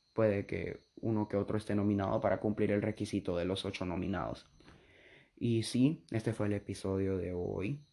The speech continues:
Gracias por escuchar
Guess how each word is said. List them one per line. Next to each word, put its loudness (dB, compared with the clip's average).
Gracias -2
por -2
escuchar 0